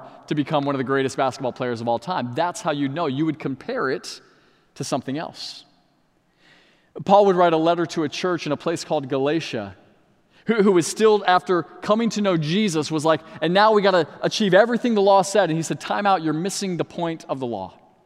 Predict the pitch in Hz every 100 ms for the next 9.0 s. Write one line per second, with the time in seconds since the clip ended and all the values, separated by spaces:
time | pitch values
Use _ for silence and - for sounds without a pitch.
0 | _ _ _ _ _ - _ _ _ -
1 | - - 214 214 208 190 160 156 175 160
2 | 147 156 151 151 147 135 123 131 160 -
3 | 131 - 147 127 139 - 165 160 143 135
4 | 127 - 147 156 131 120 - 117 - -
5 | 120 113 104 90 - _ _ _ _ _
6 | _ _ _ _ - - - 165 180 220
7 | 220 196 165 170 202 196 180 196 208 -
8 | 220 214 175 226 254 233 175 156 110 104